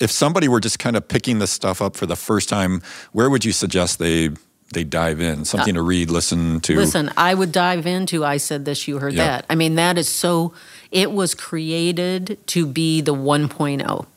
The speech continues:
Speaker 2: to give you all the foundation you need to get started,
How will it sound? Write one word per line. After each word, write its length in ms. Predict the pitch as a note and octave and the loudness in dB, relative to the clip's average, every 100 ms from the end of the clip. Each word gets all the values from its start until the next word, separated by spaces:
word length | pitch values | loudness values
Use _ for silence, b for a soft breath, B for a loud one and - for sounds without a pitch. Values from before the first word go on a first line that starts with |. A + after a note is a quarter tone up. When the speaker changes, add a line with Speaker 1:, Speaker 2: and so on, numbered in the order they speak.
| - | -2
Speaker 2:
to 100 | F3 | 0
give 260 | D3 E3+ D#3+ | 2 2 2
you 180 | D3 - | -2 -2
all 320 | D3+ D#3 E3 | -2 0 0
the 140 | F3+ F3+ | 0 -2
foundation 800 | - D#3+ D#3+ E3 D#3+ - D#3 D3+ | 0 0 2 2 0 0 0 0
you 260 | D3 D#3+ | 2 2
need 600 | D#3 D3+ D3 D#3 G3 G#3 B B B B | 2 0 0 0 -2 -4 B B B B
to 120 | E3+ | -2
get 220 | C#3+ C#3+ | -2 -2
started, 640 | - - C#3 C#3+ F#3+ A#3+ | -4 -2 0 2 2 -2